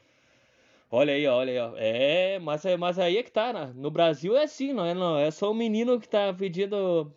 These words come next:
ah, carne pra Papai Noel, não. É, uma, uma, pelo menos oitenta por cento dos, do brasileirinho tão sem carne aí por causa desse desgoverno aí atual aí. Eu quero comer a picanha aí, porra. Ah, o nosso Natal vai ter churrascão, mas que bom que ela conseguiu ali.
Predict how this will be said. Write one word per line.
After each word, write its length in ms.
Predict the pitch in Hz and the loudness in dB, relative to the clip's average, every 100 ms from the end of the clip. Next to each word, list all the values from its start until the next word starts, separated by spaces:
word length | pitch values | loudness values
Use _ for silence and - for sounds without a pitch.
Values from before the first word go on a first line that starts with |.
| - | -8
ah, 300 | - 139 139 | 0 2 2
carne 260 | 131 151 170 | 2 0 0
pra 120 | 175 | -2
Papai 180 | 160 180 | -2 0
Noel, 320 | 180 165 185 | 0 0 0
não. 260 | 185 190 160 | -2 -2 -2
É, 460 | 120 117 117 117 113 _ _ | -2 -2 -4 -6 -10 _ _
uma, 300 | 85 123 131 | -10 -4 -2
uma, 420 | 131 135 139 147 | 0 0 2 2
pelo 280 | 147 165 190 | 4 4 4
menos 220 | 165 196 | 2 0
oitenta 320 | 208 185 196 | -2 0 -2
por 180 | 214 202 | 0 -2
cento 340 | - 185 185 190 | 0 0 0 0
dos, 360 | 175 160 139 | 4 4 4
do 260 | 139 127 123 | 2 0 4
brasileirinho 600 | 147 156 151 143 135 180 | 6 6 4 0 0 -2
tão 140 | 202 | -4
sem 200 | 190 202 | -4 -4
carne 320 | 196 196 190 | 0 0 0
aí 80 | 190 | -4
por 80 | 190 | -4
causa 280 | 170 175 180 | -4 -2 -4
desse 240 | 175 170 | -6 -8
desgoverno 560 | 156 151 165 131 156 170 | -6 2 2 2 0 0
aí 60 | 156 | -2
atual 420 | 165 165 147 147 | -2 0 2 2
aí. 220 | 127 131 _ _ _ _ _ _ - | -2 -6 _ _ _ _ _ _ -18
Eu 140 | 71 95 | -14 -2
quero 240 | - 143 | 0 2
comer 220 | 175 190 | 2 2
a 60 | 214 | 2
picanha 420 | 220 - 233 226 | 0 2 4 4
aí, 100 | 226 | 0
porra. 380 | - 165 113 95 _ _ _ _ _ _ - | 0 -2 -2 -8 _ _ _ _ _ _ -8
Ah, 380 | 107 113 110 | -2 2 2
o 40 | 117 | 0
nosso 160 | 143 143 | -2 -2
Natal 180 | 131 | -2
vai 100 | 139 | -2
ter 100 | 143 | -2
churrascão, 440 | 147 - 160 - 131 | -2 0 0 0 -4
mas 140 | 110 | -4
que 80 | 151 | -2
bom 180 | 135 185 | 2 2
que 100 | 196 | 2
ela 180 | 160 139 | 0 -2
conseguiu 560 | 151 147 123 110 143 | -4 -8 -10 -6 -4
ali. 280 | 120 120 151 | -2 -4 -6